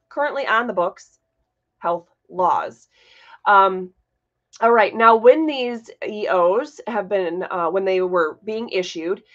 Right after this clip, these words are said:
you could see here, if you can see it at all, sorry, it's, um, I know there's a lot of words on there, might not be able to see it, but if you're watching this on a computer, you should be able to see it fine. And this slide, all these slides will actually be available to you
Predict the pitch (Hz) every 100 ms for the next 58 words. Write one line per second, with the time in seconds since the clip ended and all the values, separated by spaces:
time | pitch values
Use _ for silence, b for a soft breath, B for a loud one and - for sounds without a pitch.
0 | b b 214 240 - 247 233 302 254 233
1 | 226 220 220 196 185 196 185 180 170 190
2 | 254 202 180 175 170 170 _ - 170 165
3 | 165 170 _ _ - 190 196 190 196 262
4 | 269 240 240 233 226 247 226 208 214 233
5 | 202 185 190 196 247 208 202 208 190 190
6 | 190 208 185 185 170 170 175 170 196 185
7 | 175 170 165 165 165 156 - 160 180 285
8 | 277 285 277 _ _ 196 233 247 - 233
9 | 233 226 233 - - 320 240 185 - 160
10 | 156 180 190 190 185 196 185 285 240 214
11 | 208 202 196 202 180 180